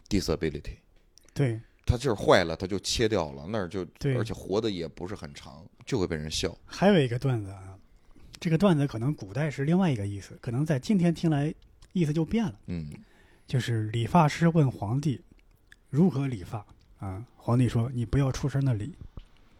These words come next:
Speaker 1: 我感觉有一种似曾相识的感觉，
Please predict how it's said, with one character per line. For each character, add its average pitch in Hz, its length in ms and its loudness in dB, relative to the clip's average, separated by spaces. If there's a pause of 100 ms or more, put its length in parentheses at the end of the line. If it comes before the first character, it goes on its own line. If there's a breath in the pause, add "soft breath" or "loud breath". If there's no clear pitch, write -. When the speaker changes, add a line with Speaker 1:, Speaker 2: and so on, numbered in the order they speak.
(100)
Speaker 1:
我 214 120 0
感 131 240 0
觉 170 120 2
有 131 160 6
一 151 80 4
种 98 180 -4
似 - 320 0
曾 98 320 -8
相 143 260 -2
识 90 220 -8
的 95 80 -2
感 78 160 -6
觉， 69 180 -16